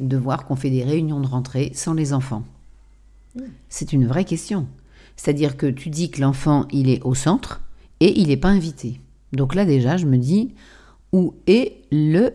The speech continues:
Speaker 1: mystère ? Qu'est-ce qui fait que dans cette réunion, eh bien, on n'invite pas les gamins et où l'enfant, l'élève, il verrait l'enseignant accueillir le père, la mère, les deux, un des deux,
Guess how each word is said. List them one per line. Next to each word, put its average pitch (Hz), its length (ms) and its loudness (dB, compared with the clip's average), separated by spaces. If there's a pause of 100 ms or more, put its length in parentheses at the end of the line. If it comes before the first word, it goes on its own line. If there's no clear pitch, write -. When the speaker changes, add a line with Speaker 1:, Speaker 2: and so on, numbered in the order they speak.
(280)
Speaker 1:
mystère ? - 680 0 (560)
Qu'est-ce 269 260 -2
qui 165 120 -8
fait 233 280 -4
que - 180 -6
dans 160 200 0
cette 131 280 -2
réunion, 143 580 4 (800)
eh 151 100 0
bien, 147 380 -4
on 160 100 -4
n'invite 156 320 -4
pas 262 160 2
les 165 140 2
gamins 135 480 0 (340)
et 135 200 -4
où 240 160 2
l'enfant, 156 520 -4
l'élève, 143 640 -4 (320)
il 160 140 -6
verrait 269 280 0
l'enseignant 165 720 -2 (560)
accueillir 208 760 0
le 160 160 -2
père, 147 560 0
la 139 120 0
mère, 139 680 -4
les 139 160 -4
deux, 139 440 0
un 143 280 -4
des 139 160 -2
deux, 135 360 -2